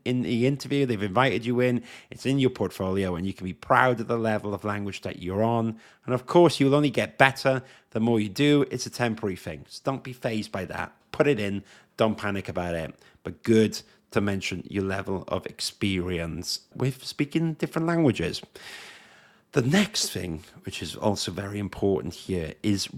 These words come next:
references. And now, I am a big believer that you should put references in a C V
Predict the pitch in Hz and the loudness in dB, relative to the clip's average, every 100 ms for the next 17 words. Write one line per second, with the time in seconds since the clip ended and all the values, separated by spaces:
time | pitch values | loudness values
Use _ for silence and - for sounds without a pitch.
0 | 120 175 - 147 110 104 92 87 - - | -2 -2 0 0 2 0 0 -4 -6 -8
1 | - _ - 101 107 107 - 135 165 156 | -8 _ -6 -2 0 0 2 4 4 2
2 | 127 151 123 123 127 131 120 117 - 110 | 0 -2 -2 -2 0 0 -2 -2 -4 -6
3 | - 151 143 151 - 131 127 - 123 107 | -4 -4 -4 -6 -4 -2 -2 -4 -6 0
4 | 131 120 - 113 110 - 120 104 135 139 | 0 0 -2 -2 -2 -4 -4 -4 -2 -2
5 | 139 | -4